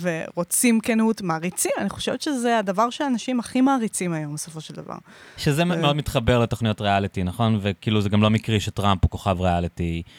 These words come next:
Speaker 2: כאילו, ה-, ה-, ה-, הרי הקלישאה הכי שחוקה של, אה, תוכניות ריאליטי זה "אני הולך עם האמת שלי".
Speaker 1: נכון.
Speaker 2: אנחנו מחפשים את הדמות הזאת שהוא כאילו, הוא אמיתי.
Speaker 1: כן.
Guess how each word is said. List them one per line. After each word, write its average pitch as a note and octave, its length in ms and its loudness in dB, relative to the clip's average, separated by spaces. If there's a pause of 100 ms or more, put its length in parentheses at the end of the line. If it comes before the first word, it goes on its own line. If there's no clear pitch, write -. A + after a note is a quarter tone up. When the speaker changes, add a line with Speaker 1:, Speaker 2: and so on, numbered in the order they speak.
(480)
Speaker 2:
כאילו, C3+ 380 6 (420)
ה-, B2+ 40 2 (160)
ה-, B2 120 2
ה-, A#2+ 500 6 (100)
הרי C3 140 4
הקלישאה C3+ 420 4
הכי C3 180 2 (440)
שחוקה G#2 500 2
של, G2+ 300 2
אה, F#2+ 80 0
תוכניות G#2 280 4
ריאליטי G2 240 4
זה F#2 80 0
"אני F#2 100 0
הולך F#2 200 0
עם F#2+ 120 4
האמת F2 260 -2
שלי". E2 240 -8
Speaker 1:
נכון. E3 240 -8 (200)
Speaker 2:
אנחנו A2 140 -2
מחפשים D#3 440 4
את D3 100 4
הדמות C3 260 4
הזאת A#2+ 240 4
שהוא A2+ 140 0
כאילו, A2 480 0
הוא B2+ 160 2
אמיתי. A2 300 2 (220)
Speaker 1:
כן. - 200 -4